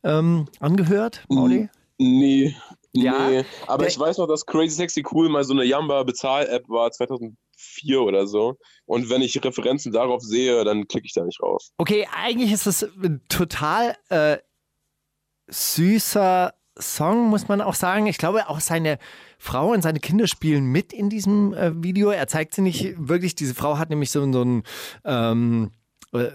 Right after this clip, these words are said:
Speaker 1: so, so einen <clears throat> Hut auf. Das Ganze ist in Schwarz-Weiß gehalten. Erinnert so ein bisschen an so einen,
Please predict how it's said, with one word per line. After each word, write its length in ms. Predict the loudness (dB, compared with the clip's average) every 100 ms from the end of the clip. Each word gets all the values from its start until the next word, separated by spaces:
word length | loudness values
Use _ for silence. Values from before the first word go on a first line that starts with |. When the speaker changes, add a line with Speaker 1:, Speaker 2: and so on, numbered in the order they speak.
| -8
Speaker 1:
so, 260 | -8 -10 -8
so 160 | -6 -2
einen 260 | 0 -2 -4 -8
<clears throat> 440 | -4 -2 -2 -4 -2
Hut 260 | -2 -2
auf. 260 | -2 -2 0
Das 160 | -2 -4
Ganze 240 | -4 -4
ist 180 | -6 -8
in 240 | -6 -2
Schwarz-Weiß 520 | -2 -2 -4 -2 -2 -2
gehalten. 380 | -2 -2 -2 -6 -4
Erinnert 420 | -6 0 2 2
so 100 | 2
ein 80 | 0
bisschen 300 | 0 -2 -2
an 200 | 0 2
so 100 | 2
einen, 200 | 2 0